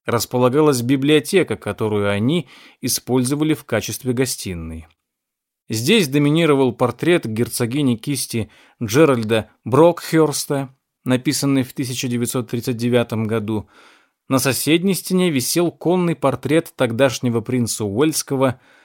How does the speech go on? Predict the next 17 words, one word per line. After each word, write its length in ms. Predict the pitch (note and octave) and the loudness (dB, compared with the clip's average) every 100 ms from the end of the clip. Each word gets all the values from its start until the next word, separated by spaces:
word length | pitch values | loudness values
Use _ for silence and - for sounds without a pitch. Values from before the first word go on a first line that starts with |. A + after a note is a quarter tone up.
| _ _ | _ _
Альфреда 540 | C#3 D3 C3+ C#3+ C3 C3 | 0 0 0 0 2 4
Маннинга. 800 | C3 C3 G2+ F2+ F2 E2 D#2+ - _ _ _ _ _ _ _ _ _ _ _ _ - | 4 4 2 -2 -8 -10 -12 -18 _ _ _ _ _ _ _ _ _ _ _ _ 0
Наверху 460 | C3 F3+ F3+ C#4 | 4 4 4 2
была 320 | G#3 F3 G#3 G3+ | 4 6 6 6
неофициальная 840 | F3+ E3+ - - E3 F#3 E3 D3 | 4 2 0 -2 2 4 4 2
гостиная 680 | B2+ B2 - A3 A3 F#3+ E3 | 2 0 0 2 4 4 2
с 140 | - | 0
видом 360 | D#3 G3 D#3+ D3+ | 0 2 2 2
на 100 | C#3 | 0
сад, 560 | - B2 F2 - - _ _ _ - | 0 -2 -4 -6 -20 _ _ _ -10
где 240 | G#2 A#2 | -2 4
они 160 | C3 B2+ | 4 4
встречались 640 | - A#2+ A#2 C3+ A#2 G#2 | 0 -6 -2 0 0 -2
каждое 420 | - B2 G2+ F#2+ G#2 | -2 0 0 -2 -2
утро, 580 | D#3+ G#3+ F#3 E3 C#3 _ _ _ _ - | -2 -2 -2 -2 -4 _ _ _ _ -2
пили 220 | F3+ B2+ | 0 0
чай 580 | - - C3+ D#3+ E3 | 0 0 2 0 -2